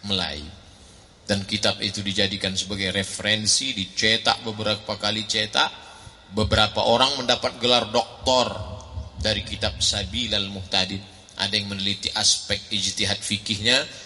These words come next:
ada yang meneliti aspek hadisnya, ada yang meneliti aspek akhlak tasawufnya. Luar biasa,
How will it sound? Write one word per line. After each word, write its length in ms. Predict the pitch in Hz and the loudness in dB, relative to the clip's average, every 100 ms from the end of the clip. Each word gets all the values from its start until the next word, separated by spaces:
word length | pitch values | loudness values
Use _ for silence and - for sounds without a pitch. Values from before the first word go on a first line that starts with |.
| - - - | -18 -12 0
ada 160 | 104 107 | 0 2
yang 160 | 107 98 | 0 -2
meneliti 420 | 98 101 104 107 107 | -4 -2 -2 -2 -2
aspek 500 | 107 - - - 107 - | 2 2 2 -2 -2 2
hadisnya, 640 | 104 101 110 113 123 143 185 - - - - | 0 2 2 2 4 2 0 -8 -18 -20 -10
ada 100 | 110 | -4
yang 160 | 110 107 | -4 -4
meneliti 320 | 101 104 - - | -6 -6 -6 -4
aspek 420 | 110 - - 104 113 | -2 -2 -4 -4 0
akhlak 400 | 104 107 101 - | 0 2 0 2
tasawufnya. 580 | 104 - 110 113 - 139 262 - - - - - 98 | 2 2 2 -2 0 0 0 -10 -18 -20 -18 -12 -4
Luar 240 | 101 90 | -2 -2
biasa, 400 | 95 87 - | -2 -2 -4